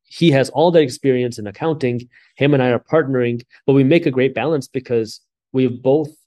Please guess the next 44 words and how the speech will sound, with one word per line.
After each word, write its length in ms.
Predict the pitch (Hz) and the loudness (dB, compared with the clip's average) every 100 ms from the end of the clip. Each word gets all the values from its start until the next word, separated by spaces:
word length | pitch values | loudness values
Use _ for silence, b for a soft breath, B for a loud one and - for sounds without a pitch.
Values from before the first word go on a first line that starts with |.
| _ _ - | _ _ -8
at 160 | 120 | -8
a 40 | 120 | -6
place 300 | - 139 - | -4 -4 -4
financially 560 | 127 117 117 - 156 | -4 -4 -4 -4 -2
where 140 | 123 110 | 0 0
we 180 | 117 - | -4 -6
understand 500 | 117 110 - 113 110 | -4 -4 -2 -2 -2
that, 100 | 98 | -6
hey, 160 | 113 107 | -6 -6
we're 200 | 104 98 | -4 -4
okay. 420 | 98 123 113 131 b b - | -4 -4 -2 -4 b b -6
And 100 | 123 | -2
we 80 | 120 | -2
both 300 | 113 147 151 | 2 2 2
understand 540 | 131 - 120 123 127 | -4 -2 -2 -2 -2
both 180 | 113 123 | -2 -2
of 80 | 117 | -2
our 100 | 104 | 0
roles. 580 | 101 104 76 - - - _ _ _ _ _ _ _ _ _ | 0 -2 -6 -16 -20 -20 _ _ _ _ _ _ _ _ _
He 460 | - 214 208 156 147 | -2 2 4 4 2
is 120 | 131 | 4
the 80 | 139 | 4
one 180 | 127 117 | 4 4
that's 180 | - | 2
doing 280 | - 123 117 | 2 2 2
the 100 | 117 | -2
actual 440 | 113 113 - 110 101 | -4 -4 -4 -2 -2
building 340 | 101 123 120 | -2 -2 -2
the 80 | 110 | -4
systems 360 | - 127 135 - | -6 -6 -6 -10
for 120 | 104 | -8
the 100 | 98 | -8
accounting, 480 | 90 165 156 160 147 | -4 -2 0 0 -2
taking 240 | 123 123 | -6 -6
care 140 | 117 | -8
of 60 | 104 | -8
the 60 | 95 | -6
clients, 380 | - 135 139 | 0 0 0
and 160 | 123 110 | -2 -2
making 220 | 139 139 | -2 -2
sure 140 | - 127 | -6 -4
that 120 | 117 | -4
all 260 | 123 131 139 | 2 4 4
of 180 | 120 | 0